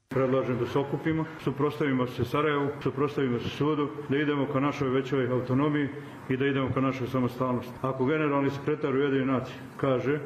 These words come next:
da ljudi na Grenlandu imaju pravo na samoopredeljenje, onda ima i Republika Srpska samo na opredeljenje. A to se pravo na samoopredeljenje je dato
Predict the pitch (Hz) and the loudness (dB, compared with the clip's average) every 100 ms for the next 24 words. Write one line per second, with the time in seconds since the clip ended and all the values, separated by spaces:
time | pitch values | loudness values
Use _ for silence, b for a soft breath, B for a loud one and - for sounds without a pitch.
0 | - B - 131 147 151 139 135 131 147 | -8 B -2 2 2 4 4 2 2 2
1 | 156 143 127 143 131 131 139 131 123 143 | 2 2 2 2 2 2 2 4 2 2
2 | 135 123 127 123 135 147 139 127 131 131 | 2 2 0 0 2 2 2 2 2 2
3 | 131 123 127 123 123 143 - 120 - 120 | 0 0 0 -2 -2 -4 -2 -2 0 -2
4 | 113 110 110 110 107 104 104 98 - 127 | -2 -4 -2 -2 -2 -2 -4 -6 -6 -2
5 | 160 143 135 135 147 139 127 123 131 123 | -2 -2 0 2 2 2 0 0 2 2
6 | - 123 131 147 156 143 123 165 175 175 | 0 0 2 2 2 2 2 2 2 2
7 | 180 151 | 0 0